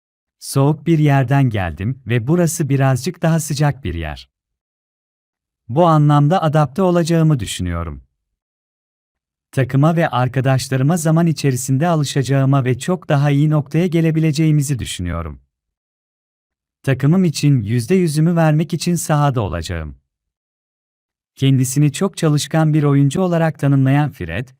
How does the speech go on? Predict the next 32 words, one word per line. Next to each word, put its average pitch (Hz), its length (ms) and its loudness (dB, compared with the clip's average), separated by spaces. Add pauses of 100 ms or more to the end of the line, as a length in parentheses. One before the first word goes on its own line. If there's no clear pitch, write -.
(100)
"Her 165 240 0
zaman 160 440 2
da 151 100 0
saha 135 280 -4
içerisinde 139 760 -4
ve 123 100 -2
saha 135 320 -2
dışında 160 400 -2
takım 190 300 -2
arkadaşlarıma 151 760 0
yardımcı 147 540 2
olmak 165 320 0
isteyen 147 420 -2
birisiyim. 82 520 -8 (1500)
Topa 175 260 -2
sahipken 151 640 2
nasıl 185 300 -2
oynaması 151 480 2
gerektiğine 147 640 2
dikkat 151 320 -4
eden, 156 340 0
aynı 180 280 0
şekilde 147 500 -2
de 135 120 0
top 185 240 -4
kazanma 147 480 2
noktasında 135 800 -2
reaksiyon 139 560 0
göstermeye 160 640 0
çalışan 160 520 -2
bir 131 80 0
oyuncuyum. 85 560 -6